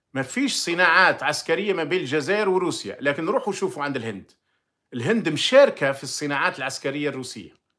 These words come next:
بمعنى أن الروس ينظرون إلى الهند على أنهم شركاء، ينظرون إلى الجزائر على أنهم زبائن،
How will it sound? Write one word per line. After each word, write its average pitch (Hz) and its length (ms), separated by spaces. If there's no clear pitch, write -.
بمعنى 147 320
أن 143 100
الروس 147 580
ينظرون 147 340
إلى 156 80
الهند 147 280
على 143 160
أنهم 160 260
شركاء، 147 760
ينظرون 190 380
إلى 214 60
الجزائر 180 360
على 180 140
أنهم 190 480
زبائن، 165 800